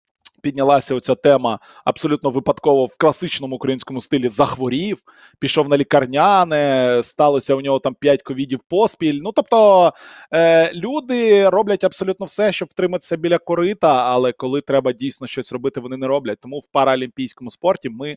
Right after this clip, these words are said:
вже провалилися, і мені дуже прикро, мені дуже неймовірно прикро, що дуже багато наших воїнів, які втратили кінцівки або отримали дуже серйозні травми зараз на війні,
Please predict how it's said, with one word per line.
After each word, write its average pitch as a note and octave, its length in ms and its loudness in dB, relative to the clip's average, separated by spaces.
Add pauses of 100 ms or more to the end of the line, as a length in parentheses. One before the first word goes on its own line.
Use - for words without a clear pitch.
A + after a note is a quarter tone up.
(200)
вже B2+ 300 0 (280)
провалилися, F3 920 2
і D#3+ 80 -14
мені E3 200 -8
дуже G3 320 -4
прикро, G3+ 640 -2 (340)
мені E3+ 200 -6
дуже F#3 580 -6
неймовірно G3 720 0
прикро, D3 420 0 (260)
що D3+ 640 2 (380)
дуже G3 400 0
багато E3+ 640 2
наших C#3 480 -2
воїнів, C3+ 440 -2
які A#2+ 160 -8
втратили D#3+ 460 0
кінцівки C#3 520 -6
або A#2 160 -2
отримали D3+ 400 -2
дуже D3+ 260 -6
серйозні C#3 460 0
травми C#3+ 520 0
зараз A#2+ 340 -4
на B2 60 -10
війні, C#3 380 -8